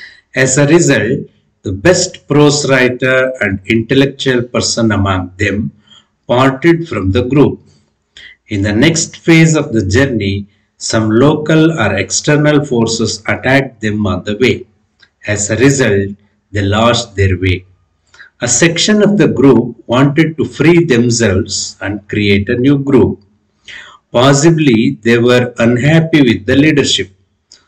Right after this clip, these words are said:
So the disagreement continues. In that situation, the narrator had nothing to do but pray.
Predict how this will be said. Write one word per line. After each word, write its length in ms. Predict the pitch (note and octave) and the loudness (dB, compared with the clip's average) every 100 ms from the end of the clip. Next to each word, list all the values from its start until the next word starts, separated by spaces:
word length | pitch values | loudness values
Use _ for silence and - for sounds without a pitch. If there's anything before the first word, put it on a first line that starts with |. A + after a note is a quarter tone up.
| _ | _
So 760 | - - - E3 A#2+ D3+ F3 - _ _ | -4 0 4 4 4 0 -4 -12 _ _
the 120 | A2+ | -4
disagreement 880 | G#2 C3+ - C#3+ C#3+ D3 C3+ A2+ - | 0 0 2 0 2 2 2 0 -2
continues. 880 | A2 G#2 B2+ C3 F3+ G3+ - - _ _ _ _ | -4 0 2 2 0 -2 -6 -10 _ _ _ _
In 200 | G#2+ A2+ | -2 2
that 200 | E3+ F#3 | 2 0
situation, 840 | - D#3+ C#3 A#2+ G#2 - G2+ G2+ - _ _ _ G2+ | -2 0 2 2 2 -2 -2 -4 -8 _ _ _ -6
the 120 | G2+ | -2
narrator 720 | A2 B2+ D3+ D#3 D#3 D#3 C#3+ | 0 2 4 2 2 0 2
had 240 | A2+ - | 0 -2
nothing 440 | F#2+ A2+ - D3 C3+ | -2 -2 0 -2 -2
to 220 | A#2 A2 | -4 -2
do 220 | A2 G#2+ | -2 -2
but 420 | G#2 G2 F#2 _ | -4 -6 -8 _
pray. 300 | C3 A#2 - | -2 -2 -4